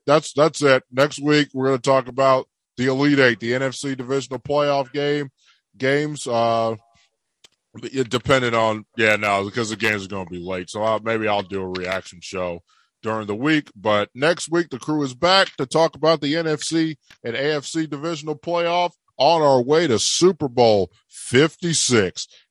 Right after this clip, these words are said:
But for, but, uh, to end the show, please like, subscribe,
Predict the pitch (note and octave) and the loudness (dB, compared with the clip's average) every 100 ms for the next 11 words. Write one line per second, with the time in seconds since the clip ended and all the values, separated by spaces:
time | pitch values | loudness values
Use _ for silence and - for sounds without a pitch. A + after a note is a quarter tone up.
0 | _ F#2 B2+ B2+ _ - C3 A#2 A2 B2+ | _ 2 2 2 _ -10 -8 -6 2 4
1 | A#2+ _ A#2 G#2+ G#2+ G#2 A#2 C#3 D#3 C#3+ | 4 _ -2 2 2 0 0 -2 -2 -4
2 | F3 E3+ F3 E3+ _ _ - F3 A2 E2+ | 0 2 2 0 _ _ 0 2 2 -2
3 | - _ G2+ C#3+ C3+ - A#2 - C3+ D3+ | -12 _ 0 2 2 -2 -10 -8 -4 -2
4 | D3+ D3 C#3 | 0 -2 -6